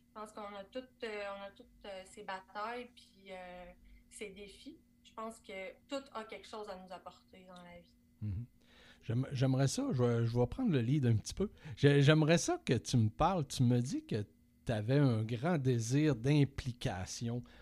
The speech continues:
Speaker 2: au sein des, des personnes qui partageraient la même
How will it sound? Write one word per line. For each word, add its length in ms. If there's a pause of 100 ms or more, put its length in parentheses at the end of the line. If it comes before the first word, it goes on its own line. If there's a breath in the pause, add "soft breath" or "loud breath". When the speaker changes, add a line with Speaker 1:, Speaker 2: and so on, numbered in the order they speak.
(100)
Speaker 2:
au 200
sein 440
des, 480
des 200
personnes 720 (280 loud breath)
qui 200
partageraient 840
la 140
même 520